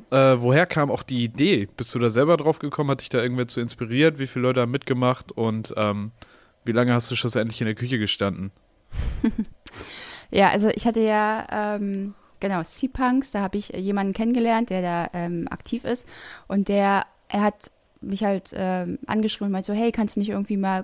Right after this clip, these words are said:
Speaker 2: ein bisschen Werbung dafür machen?" Und wir bauen ein Schiff und wollen Menschen auf der Flucht im Mittelmeer halt helfen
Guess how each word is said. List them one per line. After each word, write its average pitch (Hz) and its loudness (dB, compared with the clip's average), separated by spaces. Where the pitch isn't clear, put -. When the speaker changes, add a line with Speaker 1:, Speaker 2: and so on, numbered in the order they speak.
Speaker 2:
ein 208 -4
bisschen 190 -4
Werbung 214 0
dafür 196 -4
machen?" 202 0
Und 185 2
wir 185 2
bauen 190 4
ein 170 2
Schiff 240 4
und 170 -4
wollen 175 -4
Menschen 185 -4
auf 165 -4
der 180 -6
Flucht 214 0
im 180 -2
Mittelmeer 185 0
halt 180 -4
helfen 180 0